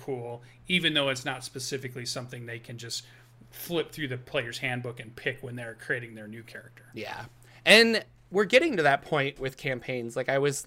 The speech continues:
Speaker 2: I was thinking about starting another campaign, and people were like, "Well, are there any restrictions?" And I'm like, "Yeah." I, I was, I was like, "I, I don't wanna bring,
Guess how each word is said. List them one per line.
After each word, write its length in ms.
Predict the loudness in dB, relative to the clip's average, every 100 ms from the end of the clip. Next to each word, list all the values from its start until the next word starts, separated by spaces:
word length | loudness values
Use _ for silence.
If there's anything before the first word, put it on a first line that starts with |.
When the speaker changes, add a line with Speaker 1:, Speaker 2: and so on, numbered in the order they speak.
| -4
Speaker 2:
I 80 | 0
was 140 | 0
thinking 400 | 2 0 2 2
about 200 | 6 6
starting 320 | 8 6 6
another 220 | 2 2 0
campaign, 480 | -2 -2 -2 0
and 100 | -2
people 260 | -4 -4 0
were 120 | 2
like, 220 | 4 2
"Well, 260 | 4 4 4 4
are 100 | 6
there 160 | 8
any 140 | 6 6
restrictions?" 720 | 2 0 -4 -2 -2 -2 -2
And 80 | 0
I'm 80 |
like, 220 | 0 -2 -4
"Yeah." 440 | -6 2 4 2 -2 _ _ -20 -20 -20 -20 -20 -20 -4
I, 160 | 0 0 6
I 80 | 6
was, 160 | 6
I 80 | 4
was 140 | 4
like, 140 | 6 8
"I, 140 | 6 4
I 80 | 0
don't 320 | 4 8 8 8
wanna 260 | 6 6
bring, 480 | 2 _ 2 2